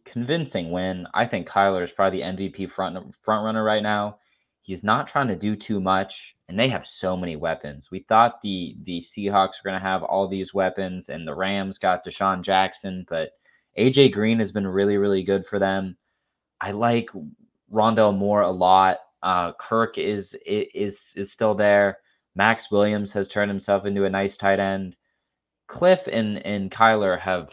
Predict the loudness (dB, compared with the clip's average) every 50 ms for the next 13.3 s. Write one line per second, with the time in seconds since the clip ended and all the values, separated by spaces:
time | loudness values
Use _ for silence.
0 | _ _ -18 -14 -12 -10 -12 -8 -2 -2 0 0 0 -2 -2 -6 -6 -6 -4 0
1 | 0 0 0 -2 -6 -10 -4 -2 0 0 0 -2 -6 -8 -8 -10 -10 -2 0 0
2 | 0 0 0 0 0 0 0 -4 _ _ _ 0 2 4 4 4 4 4 4 4
3 | 4 2 0 -2 2 6 6 6 6 4 0 -4 -8 -8 -6 -4 -4 -4 -4 -6
4 | -8 -8 -10 -10 -8 -8 -8 -10 -10 -8 -6 -8 -6 -8 -12 -4 _ 2 4 4
5 | 2 0 -6 -18 -20 _ _ _ _ _ _ _ _ _ _ _ -8 -6 -6 -6
6 | -8 -12 _ _ _ _ _ _ _ _ _ _ _ _ _ _ _ _ _ _
7 | -20 -20 -20 -20 _ _ -2 2 2 4 4 2 0 4 4 4 4 4 2 2
8 | 2 2 2 2 0 0 0 0 0 0 -6 -8 -6 -4 -4 -4 -4 -4 -4 -4
9 | -2 0 0 0 0 0 -4 -6 -8 -12 -8 -4 -2 -2 0 0 0 -2 -2 -4
10 | -4 -4 -4 -4 -2 -4 -4 -6 -8 -6 -4 -2 -2 -2 -4 -8 -4 -4 -2 -2
11 | -2 -4 -6 -6 -6 -2 0 0 0 0 0 -2 -4 -6 -4 -2 -2 -2 0 -2
12 | -4 -4 -4 -4 -6 -6 -8 -16 -10 _ -4 -4 -4 -6 -10 -8 -2 -2 -2 -2
13 | -2 -4 -8 -8 -8